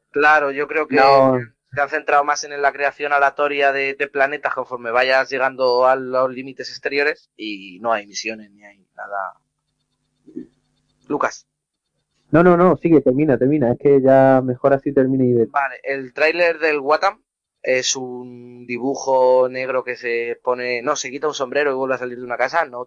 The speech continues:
Speaker 1: tengo ni la más pajolera idea de, de qué va a ir el juego o qué va a ser.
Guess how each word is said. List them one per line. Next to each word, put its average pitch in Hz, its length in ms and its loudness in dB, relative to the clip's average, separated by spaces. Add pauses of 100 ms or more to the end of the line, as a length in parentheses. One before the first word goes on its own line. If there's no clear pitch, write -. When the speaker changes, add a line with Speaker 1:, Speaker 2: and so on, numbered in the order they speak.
Speaker 1:
tengo 131 480 -14
ni 123 140 -18
la 113 100 -16
más 123 400 -4 (400)
pajolera 117 560 -4
idea 113 320 0
de, - 320 -14
de 107 300 -4
qué 131 100 -2
va 123 100 2
a 113 40 2
ir 110 80 -4
el 104 80 -10
juego 156 460 0
o 120 60 -12
qué 131 120 -2
va 117 100 0
a 117 40 -4
ser. 196 260 -2